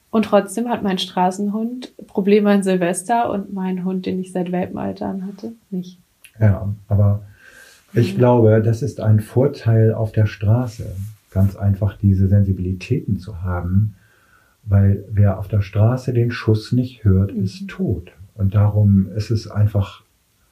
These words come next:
Speaker 2: fundamental verankert und ich find das nicht schlimm. Man muss da ja nur mit umgehen lernen. Die Hunde kennen sich nicht anders. Auch in Rumänien wird geballert.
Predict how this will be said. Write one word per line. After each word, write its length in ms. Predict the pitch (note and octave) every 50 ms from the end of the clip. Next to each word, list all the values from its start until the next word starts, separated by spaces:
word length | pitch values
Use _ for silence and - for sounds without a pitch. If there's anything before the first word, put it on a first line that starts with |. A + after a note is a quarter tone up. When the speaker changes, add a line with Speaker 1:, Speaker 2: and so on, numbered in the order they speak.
| _ _ _ _
Speaker 2:
fundamental 960 | - - C#3 C3 C#3 C#3 C3+ B2+ A#2+ G#2 A2 A2 - - A2+ A2+ A#2 B2+
verankert 640 | A#2 - A#2 A2 - A#2 C#3 D#3 D3+ - F2+ F2 E2+ F2
und 200 | F2 E2 E2+ G2
ich 160 | G#2 - -
find 180 | - B2 B2+ -
das 240 | B2 B2 - - -
nicht 300 | A2+ C3+ - - - -
schlimm. 420 | - - D#3 E3 G#2 E2 E2 - -
Man 120 | G#2 G#2 A#2
muss 200 | B2+ A#2 - -
da 120 | A#2 A2+
ja 140 | A#2 A2+ A2
nur 260 | A2 A2+ B2 D3 D3+
mit 300 | D3 C#3+ C#3+ - - -
umgehen 380 | C3 D3 D3 B2+ A2 G2+ F#2 F2+
lernen. 320 | F2+ F#2 F2+ F#2 G2 G#2+
Die 100 | G#2+ G2
Hunde 420 | E2+ F#2+ A2 C#3+ E3 F3 F3+ F3+
kennen 300 | F3+ - - D3 F#3 F#3+
sich 160 | D3+ B2+ G#2+ -
nicht 200 | F#2+ F#2 - -
anders. 380 | G2 F#2+ F2 - - - -
Auch 200 | - G#2 G#2+ -
in 120 | B2+ A#2 A2+
Rumänien 640 | G#2+ A2+ A2+ A2+ A2+ B2 C#3+ D#3 C#3+ G#2+ F#2 F#2
wird 140 | F#2+ F#2 -
geballert. 560 | - F#2+ E2+ E2 F2+ F#2 F#2 F#2 F2+ F#2+ F#2+